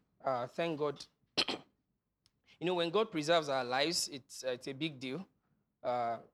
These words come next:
it's, it's heaven working to ensure we see ourselves each day, each time. Um, a lot of things happen. Uh, let's even say between, uh,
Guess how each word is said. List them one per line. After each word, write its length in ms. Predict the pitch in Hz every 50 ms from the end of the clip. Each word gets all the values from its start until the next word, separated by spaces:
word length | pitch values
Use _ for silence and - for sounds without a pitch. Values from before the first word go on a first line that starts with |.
| _ _ _ _ _ _ -
it's, 300 | - 139 127 - - - - _ _ -
it's 180 | 147 139 - -
heaven 380 | - 202 190 190 180 156 151
working 380 | 156 160 160 160 - 160 143 131
to 180 | - - 139
ensure 360 | 135 127 123 - - 165 151 151
we 140 | 139 135
see 220 | - - 160 156 143
ourselves 580 | 131 123 - - - 139 139 135 131 131 - -
each 200 | 139 - - - 131
day, 340 | 135 135 135 135 131 135 - -
each 240 | 135 - - -
time. 340 | - - 127 127 123 127 131 - _ _ _ _ _ _ _ _ _ _ -
Um, 260 | - 127 123 123 127 - 147
a 60 | 156
lot 140 | 180 202 190
of 80 | -
things 180 | - 160 151 139
happen. 400 | 143 151 - - 131 123 131 - - _ _ _ _ _ _ _ _ -
Uh, 380 | 131 127 123 127 123 120 120 120 - _ _ _ _ _ _ _ _ _ _ - - - 131
let's 180 | 147 165 180 165
even 160 | 156 160 156
say 200 | 147 - 151 143
between, 720 | 131 123 123 - - 156 147 147 151 147 147 143 147 147 - _ _ _ _ _ _ _ _ _ _ _ _ _ _ _ _ _ -
uh, 440 | 143 135 135 131 127 123 123 123 117